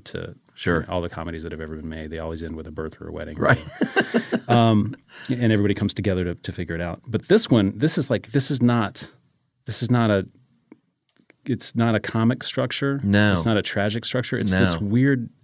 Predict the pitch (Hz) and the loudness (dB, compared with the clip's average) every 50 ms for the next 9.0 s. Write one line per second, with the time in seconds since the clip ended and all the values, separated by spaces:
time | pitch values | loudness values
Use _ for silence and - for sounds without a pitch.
0 | _ - - 107 107 107 117 127 127 110 95 90 92 82 85 95 - - - 95 | _ -4 0 2 2 4 4 4 4 4 2 0 0 -2 -6 -8 -6 -4 -2 -2
1 | 95 90 95 98 98 98 95 92 95 90 - - - - 101 101 101 101 101 107 | -2 0 2 2 2 2 2 0 0 -2 -4 -10 -14 -6 -2 0 0 2 2 4
2 | 113 117 120 120 120 104 98 110 110 110 107 107 107 98 - - 90 - 95 101 | 4 6 6 6 4 4 4 4 4 4 4 4 2 0 -2 -4 -4 -2 -2 0
3 | 98 95 107 101 101 90 98 - - 110 104 90 104 90 85 101 101 95 98 90 | 0 2 2 2 2 0 -2 -2 -2 -2 0 0 0 0 2 2 2 2 2 0
4 | 87 85 82 - - - - _ - 101 92 95 98 95 90 90 90 95 95 90 | 0 -2 -4 -8 -14 -20 -18 _ -4 -2 0 0 2 0 0 0 0 0 0 -2
5 | 85 87 82 80 80 - _ - - - - _ _ _ _ _ - 90 87 92 | -2 -4 -4 -6 -8 -14 _ -20 -20 -20 -20 _ _ _ _ _ -8 -6 -2 2
6 | 104 117 117 107 98 90 85 80 80 80 82 - _ _ _ _ _ _ _ _ | 4 4 4 4 4 2 0 -2 -4 -6 -10 -14 _ _ _ _ _ _ _ _
7 | _ _ _ _ - 98 95 90 87 85 85 82 - - - - - _ _ _ | _ _ _ _ -4 -2 0 0 -2 -2 -4 -6 -8 -8 -10 -12 -16 _ _ _
8 | _ _ _ _ _ _ - - - - 120 92 107 107 95 76 65 - - - | _ _ _ _ _ _ -16 -4 0 0 2 4 4 2 2 0 -4 -8 -10 -10